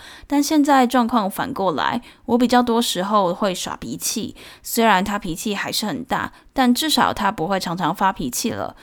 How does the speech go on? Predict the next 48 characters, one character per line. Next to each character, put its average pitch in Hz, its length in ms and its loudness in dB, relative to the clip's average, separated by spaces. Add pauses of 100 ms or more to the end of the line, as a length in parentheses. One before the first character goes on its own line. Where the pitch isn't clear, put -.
(220)
不 196 120 -4
过 240 180 6
呢， 196 180 2
我 170 160 0
最 247 200 2
近 233 200 2
有 180 200 4
一 - 20 -4
点 190 220 0
想 - 200 -4
分 214 220 0
手， - 340 -4
我 262 140 4
总 226 180 2
觉 180 200 -2
得 214 160 0
我 156 160 0
付 285 200 0
出 247 180 0
的 214 100 2
很 202 240 -4
多， 220 320 2 (240)
他 226 140 -2
都 220 120 2
很 175 240 -4
自 208 240 -6
私， 190 300 -6
不 170 180 -6
会 202 140 2
为 196 160 2
我 131 180 -2
想。 - 240 -4 (440)
例 311 140 2
如 247 180 6
说， 247 260 4
我 202 160 0
只 185 160 -6
是 233 180 0
某 180 240 0
一 180 60 -4
天 214 340 -6
比 - 120 -6
较 185 160 -2
晚 170 260 -4
起 - 220 -6
来 80 240 -8
叫 - 280 -4
他， 160 380 -2